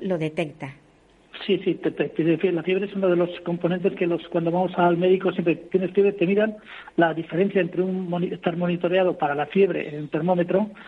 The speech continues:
Speaker 2: es que tú tienes la, la, la temperatura permanente. O sea, antes de tener, detectar la fiebre, que ya te encuentras mal,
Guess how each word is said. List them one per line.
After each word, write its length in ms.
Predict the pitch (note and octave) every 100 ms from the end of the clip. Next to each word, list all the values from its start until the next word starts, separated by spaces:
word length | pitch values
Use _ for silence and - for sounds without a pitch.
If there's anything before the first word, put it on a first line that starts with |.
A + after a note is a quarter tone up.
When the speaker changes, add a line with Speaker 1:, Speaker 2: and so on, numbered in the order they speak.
| - - -
Speaker 2:
es 160 | E3+ F3
que 120 | F#3
tú 140 | F#3
tienes 240 | F3+ F#3 F#3+
la, 120 | F3 F3+
la, 280 | D#3 D3+ D3
la 100 | D3+
temperatura 560 | C#3+ D3 C#3 D3 F#3+ F#3+
permanente. 540 | F#3+ C#3+ C#3 G3+ - C#3+
O 40 |
sea, 120 | E3
antes 220 | D#3 E3+
de 80 | E3+
tener, 320 | F3 E3+ F3
detectar 480 | E3 E3 E3 - E3+
la 140 | F3 F3
fiebre, 460 | - G3+ G3 F3
que 100 | E3
ya 80 | E3
te 80 | E3
encuentras 400 | D#3+ E3+ F#3+ F3+
mal, 260 | G3 G3